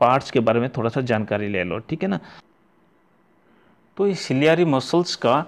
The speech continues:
काम क्या है? It changes the shape of lens, ठीक है ना। ये लेंस का शेप को क्या करेंगे? चेंज करेंगे। उसके बाद ये जो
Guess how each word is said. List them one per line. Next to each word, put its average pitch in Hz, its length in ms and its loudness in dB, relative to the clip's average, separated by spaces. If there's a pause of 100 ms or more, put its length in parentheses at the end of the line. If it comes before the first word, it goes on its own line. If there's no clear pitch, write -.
(380)
काम 139 220 4
क्या 151 200 4
है? 180 240 0 (1160)
It 175 140 6
changes 156 560 6
the 175 180 6
shape 160 500 4 (640)
of 139 100 4 (160)
lens, 110 720 0 (300)
ठीक 160 140 -2
है 185 60 0
ना। 165 140 -2 (960)
ये 147 320 2
लेंस 135 360 4
का 165 320 2 (440)
शेप 170 560 4 (840)
को 139 100 2
क्या 147 220 4
करेंगे? 135 500 2 (320)
चेंज 123 440 0
करेंगे। 87 480 -6 (560)
उसके 202 380 2
बाद 185 300 4
ये 165 380 2
जो 180 520 2